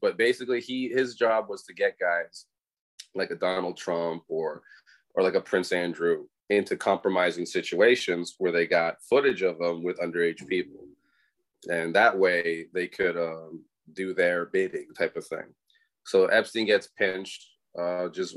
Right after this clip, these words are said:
uh, Maxwell's under investigation, and then suddenly the world shuts down. Suddenly it, it all shuts down. And then that gets ignored with the names that are coming out. And we're talking about, they're not fucking around with teenagers, they're fucking around with little children.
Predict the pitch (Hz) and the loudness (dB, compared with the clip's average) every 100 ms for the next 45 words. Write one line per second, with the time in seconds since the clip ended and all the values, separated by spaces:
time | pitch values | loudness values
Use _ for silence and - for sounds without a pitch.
0 | - 95 87 104 104 - 98 92 95 90 | -4 -2 2 2 2 2 2 2 0 -2
1 | 90 87 82 - 82 85 82 87 80 - | -2 -2 -4 -4 0 0 0 -4 -4 -8
2 | _ _ - 95 92 - 101 95 92 90 | _ _ -4 0 0 2 2 4 2 0
3 | 85 85 87 85 - 82 73 - 76 71 | -2 -2 -2 -4 -4 -4 -4 -4 -4 -4
4 | 73 - _ - - _ _ _ - - | -14 -20 _ -20 -20 _ _ _ -4 4
5 | 139 139 120 101 - 104 - 107 107 104 | 6 6 6 4 0 -4 -4 0 2 2
6 | 104 - - - 101 - - 90 80 - | 0 -8 -10 -4 -4 -4 -4 -4 -4 -10
7 | _ _ _ _ _ _ 95 101 101 95 | _ _ _ _ _ _ 0 2 2 2
8 | 104 117 117 - 101 90 98 90 82 - | 2 4 0 -2 -8 -8 -6 -4 -6 -10
9 | _ _ _ _ 98 - 104 104 117 123 | _ _ _ _ -6 -2 -2 0 -2 -2
10 | 113 104 - 107 98 92 92 98 123 156 | -2 -4 -4 -4 -2 -2 -2 -2 -4 -6
11 | 113 156 131 117 110 160 208 127 - 120 | -4 -2 -2 2 2 2 -2 -4 -2 -2
12 | 110 107 107 92 87 120 110 95 113 - | 0 0 0 -4 -2 -2 0 -2 -4 -6
13 | 175 143 101 95 113 - - 104 107 - | -2 -2 -2 -2 -4 -6 -4 -4 -4 -10